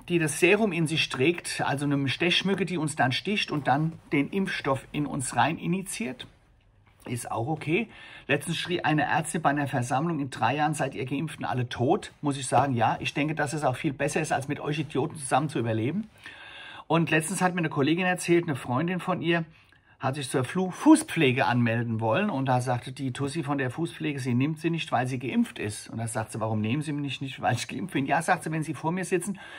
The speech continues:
in dem Moment, wo Sie geimpft sind, dünsten Sie den Virus aus und der könnte durch meine Haut dann in mich eindringen.“ Wisst ihr, was das Problem an dem Ganzen ist? Solche Leute dürfen am sechsundzwanzigsten September an die Urne gehen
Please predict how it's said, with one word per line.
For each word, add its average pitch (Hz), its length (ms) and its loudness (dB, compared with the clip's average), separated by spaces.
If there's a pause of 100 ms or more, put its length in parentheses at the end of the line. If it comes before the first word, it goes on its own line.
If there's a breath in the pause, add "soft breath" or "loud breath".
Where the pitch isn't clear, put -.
(200 loud breath)
in 147 80 -4
dem 170 120 6
Moment, 185 160 0
wo 180 80 4
Sie 160 140 2
geimpft 170 320 -6
sind, 156 240 -2
dünsten 196 460 0
Sie 175 240 -2
den 147 260 0
Virus 170 420 0
aus 147 360 0
und 156 120 -4
der 139 120 0
könnte 160 320 -2
durch - 240 -2
meine 120 260 2
Haut 117 220 -2
dann 110 120 -2
in 110 160 -2
mich 113 160 -2
eindringen.“ 90 540 -8 (720 loud breath)
Wisst - 180 0
ihr, 226 60 6
was 214 140 4
das 220 140 0
Problem 196 420 4
an 190 80 2
dem 147 120 0
Ganzen 131 320 0
ist? - 380 -6 (220)
Solche 208 460 4
Leute 180 600 2 (260 loud breath)
dürfen 165 240 -2
am 135 120 0
sechsundzwanzigsten 180 920 0
September 156 480 0
an 120 120 0
die 135 100 -2
Urne 196 260 4
gehen 160 380 -2